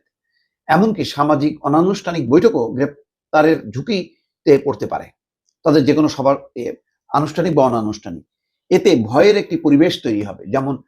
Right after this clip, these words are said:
নজরদারি, হয়রানি ও ইচ্ছামতো গ্রেপ্তারের আশঙ্কা থাকবে, আর মত প্রকাশ এবং সমাবেশের অধিকার সংকুচিত হবে। গণমাধ্যমের স্বাধীনতাও এতে বড় ধরনের ধাক্কা খাবে,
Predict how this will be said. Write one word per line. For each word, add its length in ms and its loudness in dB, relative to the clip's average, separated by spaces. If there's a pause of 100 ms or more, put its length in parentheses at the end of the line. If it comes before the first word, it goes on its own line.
(300)
নজরদারি, 500 4
হয়রানি 600 0 (200)
ও 140 0
ইচ্ছামতো 500 -2
গ্রেপ্তারের 400 0
আশঙ্কা 360 -4
থাকবে, 300 -4
আর 240 0
মত 160 -2 (100)
প্রকাশ 400 -4
এবং 240 -6 (300)
সমাবেশের 600 0
অধিকার 300 -2 (220)
সংকুচিত 500 -4
হবে। 220 -18 (540)
গণমাধ্যমের 580 0
স্বাধীনতাও 600 -2
এতে 140 -4
বড় 200 0
ধরনের 380 -4
ধাক্কা 240 -10
খাবে, 240 -14